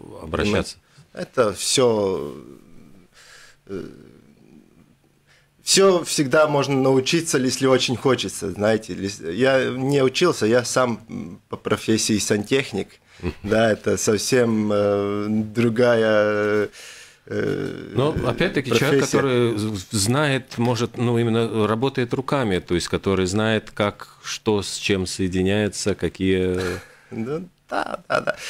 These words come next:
Speaker 2: У меня всегда было, мне очень легко по жизни такие, э, работы, м, происходили, потому что, я не знаю, у меня как-то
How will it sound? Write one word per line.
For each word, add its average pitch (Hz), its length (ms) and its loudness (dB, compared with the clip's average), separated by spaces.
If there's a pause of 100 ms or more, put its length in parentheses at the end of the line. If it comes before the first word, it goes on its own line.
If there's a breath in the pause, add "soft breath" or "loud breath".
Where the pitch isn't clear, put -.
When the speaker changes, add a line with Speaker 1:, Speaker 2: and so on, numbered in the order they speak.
(180 loud breath)
Speaker 2:
У 147 60 -4
меня 226 400 4
всегда 190 380 0
было, 156 300 2
мне 143 260 2
очень 143 360 2
легко 117 280 0
по 110 160 -2
жизни 98 1080 0
такие, 104 520 0
э, - 800 -14
работы, 110 460 0
м, 101 440 -10 (120)
происходили, 113 920 0
потому 117 380 -2
что, 110 300 -2
я 107 120 0
не 107 120 0
знаю, 110 380 2 (440 loud breath)
у 104 60 -4
меня 110 280 4
как-то 101 400 -2